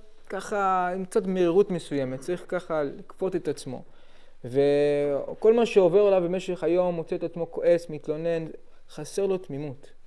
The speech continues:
יכול להיות שהוא צדיק, יכול להיות שמצד האמת הוא בסדר גמור, הוא עושה כל מה שצריך לעשות, כל הצ'קים יש לו. אבל חסר לו את התמימות, את הגישה הנעימה הזאת שהוא צריך לפתח לעצמו. אז רק נשים לב לעניין הזה.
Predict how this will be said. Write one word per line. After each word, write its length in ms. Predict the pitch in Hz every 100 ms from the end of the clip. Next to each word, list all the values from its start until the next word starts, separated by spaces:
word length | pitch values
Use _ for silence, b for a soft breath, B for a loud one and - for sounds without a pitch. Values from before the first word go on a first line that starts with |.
| - - -
יכול 140 | - 175
להיות 140 | 202
שהוא 100 | 208
צדיק, 380 | 202 196 233 202
יכול 200 | 147 175
להיות 140 | 185
שמצד 380 | 185 170 160 190
האמת 320 | 180 185 208
הוא 80 | 196
בסדר 300 | 170 208 202
גמור, 280 | 190 190 226
הוא 80 | 165
עושה 220 | - 190
כל 140 | 202
מה 80 | 202
שצריך 300 | 196 202 190
לעשות, 360 | 180 175 180 160
כל 200 | - 214
הצ'קים 420 | 196 220 220 190
יש 200 | 185 -
לו. 80 | 123 - B B B 117
אבל 220 | 123 143
חסר 360 | 143 147 196
לו 100 | 202
את 120 | 190 165
התמימות, 540 | - 131 151 151 -
את 120 | -
הגישה 520 | 123 127 - 170 165 135
הנעימה 460 | 131 127 123 147 160
הזאת 280 | 131 131
שהוא 140 | - 123
צריך 260 | - 139
לפתח 460 | 135 131 123 151 143
לעצמו. 400 | - - - 143 135 B B B B -
אז 200 | 123 165
רק 140 | 202
נשים 340 | 202 - 185
לב 280 | 175 185 180 196 -
לעניין 600 | 135 131 127 135 156 151
הזה. 220 | 127